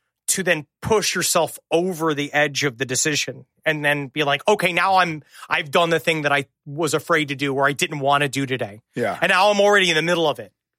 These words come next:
Speaker 1: But that's for me every single time I work out.
Speaker 2: Yeah, me too.
Speaker 1: <laughs> Like, it
Speaker 2: I
Speaker 1: does
Speaker 2: u-
Speaker 1: not get easy.
Speaker 2: No, I used to have dreams as a kid where I'd wake up frozen and I would just be going, "I can't move, I can't move, I can't move."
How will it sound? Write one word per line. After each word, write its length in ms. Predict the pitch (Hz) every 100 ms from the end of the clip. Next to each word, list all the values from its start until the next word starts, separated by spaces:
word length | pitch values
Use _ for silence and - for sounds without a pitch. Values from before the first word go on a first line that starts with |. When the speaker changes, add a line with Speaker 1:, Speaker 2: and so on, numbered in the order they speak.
| _ _ _ _
Speaker 1:
But 60 | 196
that's 160 | 220
for 80 | -
me 140 | 220 170
every 220 | 185 180
single 220 | - 156
time 180 | 156 135
I 60 |
work 260 | 127 127 -
out. 160 | 104 - _ _ _ _
Speaker 2:
Yeah, 300 | - 156 92 - _ _
me 240 | - 160 202
too. 440 | - 220 190 123 120
Speaker 1:
<laughs> 40 | - 302 - - 359 -
Like, 300 | 214 - -
it 100 | 269
Speaker 2:
I 240 | - 196 208
Speaker 1:
does 140 | 269
Speaker 2:
u- 60 | 202
Speaker 1:
not 240 | 269 -
get 180 | 214 233
easy. 360 | 214 220 190 -
Speaker 2:
No, 240 | 185 214
I 220 | 175 151 175
used 280 | 196 214
to 80 | 208
have 160 | 170 139
dreams 540 | 131 151 196 202 170
as 100 | 151
a 60 | 139
kid 460 | - 135 123 120 117
where 200 | - 135
I'd 160 | 131 131
wake 340 | 127 156 156 180
up 220 | 160 -
frozen 720 | - - 170 151 117 90 - _ _ _ _
and 160 | 147 147
I 100 | 143
would 380 | 147 135 117 127
just 240 | 156 -
be 100 | 156
going, 260 | 147 143 135
"I 100 | 123
can't 320 | - 143 -
move, 180 | 139 117
I 80 | 110
can't 340 | - 131 113
move, 160 | 123 110
I 100 | 110
can't 280 | 127 110
move." 180 | 131 123